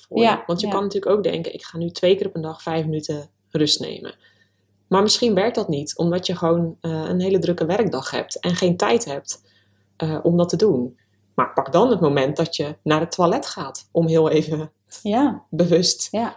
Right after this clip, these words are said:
Speaker 1: een moment adem te halen. Ja, is misschien een gekke plek,
Speaker 2: Ja,
Speaker 1: maar
Speaker 2: nee, maar
Speaker 1: pak dan, of het moment dat je t-, een kopje thee drinkt. Drink dan alleen die thee heel bewust.
Speaker 2: Ja, ja, het klinkt echt heel simpel en dat is het eigenlijk ook. Maar het is ge-,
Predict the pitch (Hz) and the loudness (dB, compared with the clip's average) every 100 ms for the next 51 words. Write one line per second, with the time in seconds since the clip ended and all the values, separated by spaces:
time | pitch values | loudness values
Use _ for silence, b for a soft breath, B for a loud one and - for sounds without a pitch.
0 | - 175 170 175 180 175 - 175 170 165 | -2 2 4 4 2 2 2 0 0 -2
1 | 165 208 208 208 220 196 196 185 240 277 | 0 -2 -4 -2 0 0 -6 -4 -2 -2
2 | 294 226 254 269 240 269 233 220 220 - | -2 2 4 6 4 4 2 0 -2 -4
3 | b b b - - 214 269 190 165 175 | b b b -6 2 2 2 -2 0 0
4 | 180 190 196 190 196 - 185 208 202 220 | 2 0 -2 -4 -4 -6 -4 -2 -2 2
5 | 240 226 151 131 - 165 190 185 151 165 | 2 2 -2 -6 -4 0 0 0 -4 -2
6 | 196 202 262 285 240 151 131 123 190 226 | -2 0 0 2 2 0 -2 -6 -2 -2
7 | - - _ _ 220 226 208 - - 294 | -2 -10 _ _ -4 -2 -2 0 4 6
8 | 277 269 - 294 302 294 302 254 220 233 | 6 4 4 4 6 6 8 6 6 4
9 | 226 254 277 - 202 202 214 196 - 202 | 2 0 -2 -2 0 0 -2 -2 0 0
10 | 262 233 214 214 202 - - 220 240 233 | 0 0 2 2 0 -8 -8 0 0 0
11 | - | -6